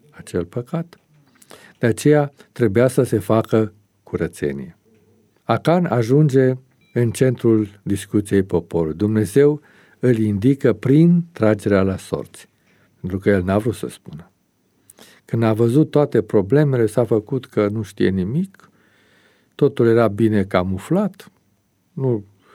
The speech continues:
putea fi găsit, dar Dumnezeu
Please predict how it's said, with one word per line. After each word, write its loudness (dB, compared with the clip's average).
putea 0
fi -2
găsit, -6
dar 0
Dumnezeu 0